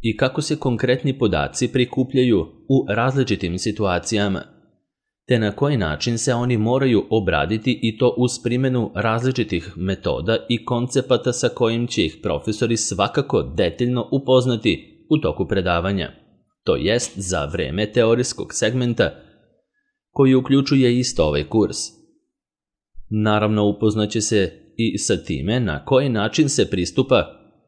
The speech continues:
pripremanju obrađenih podataka, ali i sa time koji sve tipovi izveštaja postoje, to jest kako se oni razlikuju prema nameni i sadržini, kao i obliku. Podrazumeva se da će predavač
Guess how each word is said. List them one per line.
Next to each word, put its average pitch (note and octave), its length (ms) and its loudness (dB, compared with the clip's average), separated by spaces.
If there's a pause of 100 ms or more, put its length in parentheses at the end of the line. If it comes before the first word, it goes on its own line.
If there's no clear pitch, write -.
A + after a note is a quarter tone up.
(160)
pripremanju A#2+ 680 0 (100)
obrađenih G2 580 2
podataka, F2 640 0 (480)
ali C#3 240 0
i B2+ 100 4
sa A#2 160 2
time B2+ 400 0 (800)
koji C3+ 220 4
sve C#3 240 0
tipovi C3 440 2
izveštaja F2+ 480 0
postoje, F2+ 640 0 (440)
to C3 100 2
jest B2 280 2
kako C3+ 260 -2
se C#3 160 0
oni C3 220 2
razlikuju G#2+ 640 0
prema D#2 260 -2
nameni A2 600 0
i A#2 80 -2
sadržini, G#2 720 0 (400)
kao F2+ 280 2
i F#2+ 60 2
obliku. F#2 440 2 (1400)
Podrazumeva A#2+ 680 2
se C3 100 -4
da A2+ 120 2
će G2 160 0
predavač E2+ 560 2